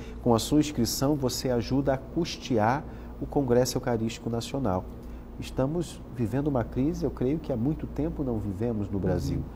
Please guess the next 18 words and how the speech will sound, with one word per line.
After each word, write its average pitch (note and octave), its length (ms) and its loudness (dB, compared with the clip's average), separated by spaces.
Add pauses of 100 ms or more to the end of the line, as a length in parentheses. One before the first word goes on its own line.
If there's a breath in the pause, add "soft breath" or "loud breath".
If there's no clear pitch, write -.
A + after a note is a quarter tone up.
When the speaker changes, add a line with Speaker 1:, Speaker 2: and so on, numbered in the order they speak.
(500 loud breath)
Speaker 1:
E C#3 420 2 (680)
a B2+ 100 4
dificuldade C3 640 2
tem D#3+ 120 -4
sido F3 260 -4
grande C3+ 520 2
pra A#2 120 -4
poder A2+ 300 0
cobrir D3 460 0
os F3 200 -2
custos A2 400 -2
do G#2+ 100 -2
Congresso. F2 640 -4 (380 loud breath)
Já C3 160 6
reduzimos D#3+ 880 2
os - 160 -2
custos, D#3+ 540 -2
assim, E3+ 560 0